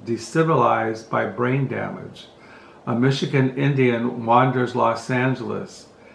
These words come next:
hobnobbing with starlets and screenwriters while he tracks an,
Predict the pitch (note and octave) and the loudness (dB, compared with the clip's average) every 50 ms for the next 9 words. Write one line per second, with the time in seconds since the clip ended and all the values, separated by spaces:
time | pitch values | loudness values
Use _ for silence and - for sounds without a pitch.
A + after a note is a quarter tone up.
0 | - - - - - - C3+ C3+ C3+ C#3 C3+ C3 A#2+ A#2 A#2+ A#2+ A#2+ A#2 A#2 A2+ | -20 -20 -20 -20 -4 2 4 4 4 4 0 -2 -2 0 0 0 0 -2 -6 -6
1 | A2 A2 A2 A2 G#2+ - - - - C3+ B2+ B2+ C3 B2 A2+ A2 - - - - | -6 -4 -4 -4 -6 -6 -10 -2 2 4 4 4 4 2 0 -4 -8 -10 -10 -8
2 | A2+ G#2 G2+ - - - - C#3 C#3 C#3 C3 A#2+ A2+ G#2+ G#2 G#2 G2+ G2+ G2 - | -6 -6 -8 -10 -14 -8 -4 -2 0 0 0 0 0 -2 -2 -4 -6 -6 -8 -8
3 | - A2+ A2 G#2+ G#2+ G#2+ A2+ A2+ G#2+ - - B2 A#2+ A#2 A#2 - - - - - | -6 -4 -2 -2 -2 -2 -4 -6 -8 -8 -2 0 0 0 0 -4 -8 -16 -20 -20
4 | - - - - - - - - - - - - - - C3+ A#2 A2+ A2+ A#2 - | -20 -20 -20 -20 -20 -20 -20 -20 -20 -20 -20 -20 -8 -4 -2 -2 -2 -4 -6 -8